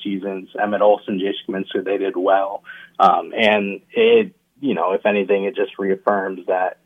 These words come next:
th-, this was a bit of a disappointing season to not even, not reach a regional, um, with the level of talent on the roster. And obviously they'll have a lot to make up in that department as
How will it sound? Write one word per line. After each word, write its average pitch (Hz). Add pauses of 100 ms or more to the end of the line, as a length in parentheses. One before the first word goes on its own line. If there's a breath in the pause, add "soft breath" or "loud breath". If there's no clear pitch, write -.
(140)
th-, 117
this 107
was 110 (200)
a 98
bit 110
of 95
a 92 (420 soft breath)
disappointing 120
season 101 (120)
to 92
not 98
even, 92
not 120
reach 107
a 98
regional, 95 (200)
um, 90 (580)
with 117
the -
level 101
of 87
talent 92
on 92
the 90
roster. 98
And 95
obviously 95 (460 soft breath)
they'll 104
have 104
a -
lot 98 (200)
to 95 (480)
make 107
up 107
in 104
that 98
department 98
as 90